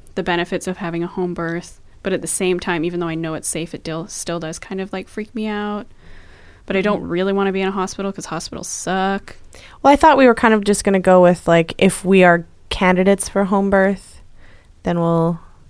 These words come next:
Speaker 2: probably do that. But if we're not, then we'll just have to go to a hospital. Just depend on how the pregnancy unfolds, right?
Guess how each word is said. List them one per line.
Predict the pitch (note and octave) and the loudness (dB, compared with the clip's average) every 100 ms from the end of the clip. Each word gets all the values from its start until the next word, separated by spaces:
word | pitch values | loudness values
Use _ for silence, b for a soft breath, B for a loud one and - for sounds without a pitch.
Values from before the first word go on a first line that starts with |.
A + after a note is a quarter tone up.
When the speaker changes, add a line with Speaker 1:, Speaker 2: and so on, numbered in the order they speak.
| - | -14
Speaker 2:
probably | - E3+ F3 E3+ D#3+ | 0 2 4 2 0
do | D#3+ | 2
that. | D3+ D3+ F3 | 4 4 2
But | E3+ | 0
if | E3 | 0
we're | - | 0
not, | D#3+ D#3 D3 D3+ | 0 2 0 0
then | - D3+ D3+ D#3 | -2 -2 -2 -4
we'll | D#3 D3+ | -4 -4
just | D3+ - | -6 -8
have | D3+ | -8
to | - | -6
go | D#3 | -4
to | D#3 | -4
a | |
hospital. | D#3 D#3+ - D#3+ D3+ | -4 -6 -6 -6 -4
Just | - - | -6 -6
depend | E3 - D#3+ | -4 -2 -2
on | D#3 | -2
how | D#3 | -2
the | D3 | -2
pregnancy | - E3 F3+ - | -2 -2 -2 -4
unfolds, | C3+ - F2 - | -6 -4 -6 -2
right? | D#3+ G#3+ | -4 -4